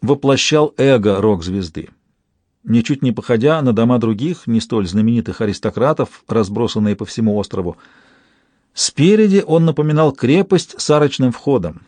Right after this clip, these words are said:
увеличенной копией того, что украшал террасу в жилище Лекса и Сьюзи. К ним неслышно подошли Биллингс и Блейкли.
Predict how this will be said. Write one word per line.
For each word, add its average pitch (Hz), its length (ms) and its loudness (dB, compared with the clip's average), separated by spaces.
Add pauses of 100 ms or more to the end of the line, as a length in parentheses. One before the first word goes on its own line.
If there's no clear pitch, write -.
(720)
увеличенной 110 520 -2
копией 104 360 -2
того, 127 380 -2
что 120 200 -4
украшал 107 420 -2
террасу 120 520 -2
в 95 80 -8
жилище 113 460 -4
Лекса 117 520 -2
и 110 60 -2
Сьюзи. 92 440 -6 (1040)
К - 80 -16
ним 165 440 2
неслышно 131 540 0
подошли 110 480 0
Биллингс 123 580 -2
и 117 100 -4
Блейкли. 110 580 -2